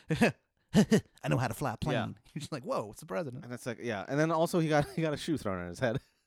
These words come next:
Speaker 1: He did, which is a big deal. Did we talk about that on
Speaker 2: Yeah.
Speaker 1: this podcast, about the whole sh-, shoe thing with Iraqis?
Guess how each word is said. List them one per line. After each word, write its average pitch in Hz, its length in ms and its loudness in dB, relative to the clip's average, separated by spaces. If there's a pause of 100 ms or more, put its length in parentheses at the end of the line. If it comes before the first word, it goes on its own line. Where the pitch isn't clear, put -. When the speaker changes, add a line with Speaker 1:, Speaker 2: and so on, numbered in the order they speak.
(140)
Speaker 1:
He 190 120 2
did, 190 320 6 (180)
which 160 220 0
is 165 120 2
a 165 60 4
big 139 460 -2
deal. 123 340 0
Did 156 60 -4
we 220 80 0
talk 262 200 2
about 262 200 0
that 262 240 -4
on 214 100 -2
Speaker 2:
Yeah. 139 160 6
Speaker 1:
this 98 60 2
podcast, 226 480 -4
about 156 100 0
the 135 80 -4
whole 151 160 -2
sh-, - 220 -16
shoe 170 240 -6
thing 165 200 -2
with 151 120 -2
Iraqis? 127 640 -4